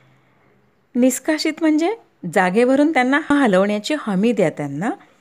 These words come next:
आपल्या घरामध्ये अनेक वस्तू असतात, त्या वस्तू खरं तर आपली सेवाच करत असतात. त्याप्रमाणे एखादा चाकर, सेवक आपली सेवा करतो,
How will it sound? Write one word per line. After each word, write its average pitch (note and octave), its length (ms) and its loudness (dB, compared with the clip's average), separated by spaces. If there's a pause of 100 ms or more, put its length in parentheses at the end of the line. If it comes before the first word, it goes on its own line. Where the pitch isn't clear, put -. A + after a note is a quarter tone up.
(460)
आपल्या D4 280 0
घरामध्ये A3+ 580 2
अनेक C4+ 280 0
वस्तू C#4 320 0
असतात, C4+ 380 -4 (160)
त्या D4+ 120 2
वस्तू C4+ 500 -2 (260)
खरं A#3+ 240 2 (100)
तर E3+ 160 2 (120)
आपली A#3 240 -4
सेवाच F3+ 420 0
करत A#3+ 340 -2
असतात. - 340 -8 (200)
त्याप्रमाणे F#3+ 720 -2 (400)
एखादा C4+ 440 -2 (280)
चाकर, E3+ 440 0 (640)
सेवक F#3+ 600 -2
आपली A#3+ 220 -4
सेवा G3 380 0
करतो, A3 640 -2